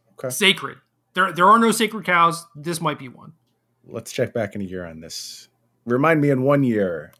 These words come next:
Speaker 1: uh, listeners. Put a
Speaker 2: Un-,
Speaker 1: note in your calendar right now.
Speaker 2: unless, unless you're just like, "I don't care, burn it down." You know, I mean, like,
Speaker 1: It's
Speaker 2: that
Speaker 1: just, like, when they start changing things,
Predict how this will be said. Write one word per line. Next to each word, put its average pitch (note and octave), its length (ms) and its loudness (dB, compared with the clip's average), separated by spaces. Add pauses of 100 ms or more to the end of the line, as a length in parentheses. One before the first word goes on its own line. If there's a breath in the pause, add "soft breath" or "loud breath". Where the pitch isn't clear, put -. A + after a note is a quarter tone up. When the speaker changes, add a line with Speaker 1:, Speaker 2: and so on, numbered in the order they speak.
Speaker 1:
uh, F2+ 220 -8
listeners. F#2+ 500 -12
Put - 140 -6
a A#2+ 60 2
Speaker 2:
Un-, A2+ 80 2
Speaker 1:
note A2+ 240 -4
in A#2 80 -6
your A2 100 -6
calendar F#2+ 460 -8
right F3 160 -10
now. G3+ 60 4
Speaker 2:
unless, B3 420 2 (160)
unless C4 320 2
you're B3 100 -2
just G#3+ 240 -2
like, F#3 380 0 (260)
"I F3+ 140 4
don't G#3+ 120 2
care, D#3+ 200 -4
burn E3+ 220 0
it E3 60 -12
down." F3+ 300 -4 (320)
You E3 120 -8
know, E3+ 180 2
I G3 80 0
mean, G3 160 -2
like, F3 160 0
Speaker 1:
It's F#3+ 100 4
Speaker 2:
that F#3 60 4
Speaker 1:
just, A#3+ 380 -2
like, G3+ 200 4
when G3+ 140 6
they G3 80 8
start A3+ 260 4
changing F3 440 4
things, A3 480 0